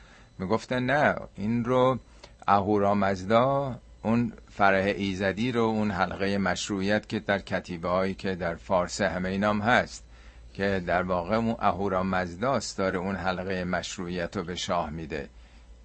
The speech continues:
از شاه، از سلطان ذل الله، س-، شاه سایه خدا در زمینه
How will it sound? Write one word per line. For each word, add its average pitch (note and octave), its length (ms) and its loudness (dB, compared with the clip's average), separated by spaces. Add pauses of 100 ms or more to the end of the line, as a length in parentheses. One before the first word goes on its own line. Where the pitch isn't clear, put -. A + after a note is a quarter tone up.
(120)
از F#2 260 -6 (360)
شاه، A#2 540 4
از F#2+ 140 0
سلطان A2 640 -2
ذل G2 360 0
الله، G2 400 4 (460)
س-، - 340 -6
شاه A#2 540 0 (440)
سایه A#2 500 2
خدا G2 340 0
در E2+ 200 0
زمینه D#2+ 560 -4